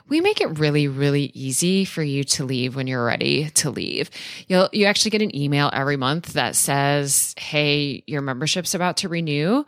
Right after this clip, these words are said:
um, so that you're warned about it. And if you're ready to step away from the club and don't want your membership to renew,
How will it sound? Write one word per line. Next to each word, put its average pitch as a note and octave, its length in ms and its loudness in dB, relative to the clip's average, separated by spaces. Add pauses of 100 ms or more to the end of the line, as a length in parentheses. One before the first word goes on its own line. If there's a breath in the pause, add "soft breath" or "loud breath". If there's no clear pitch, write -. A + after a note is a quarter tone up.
(440 loud breath)
um, D3+ 320 2
so D#3+ 180 2
that D3 240 0
you're C#3+ 380 2
warned D3 420 0
about F#3+ 300 2
it. A#3+ 200 2
And D#3+ 160 2
if D3+ 200 -2
you're C#3+ 500 0 (400 loud breath)
ready D#3 520 2
to D#3 260 2
step - 260 0
away C#3 240 2
from F#3+ 160 -4
the G3 80 -2
club G3+ 300 2
and D#3+ 80 -2
don't C#3 180 0
want A#2+ 220 2
your G3 80 -4
membership G#3+ 500 0
to - 220 0
renew, A3+ 580 2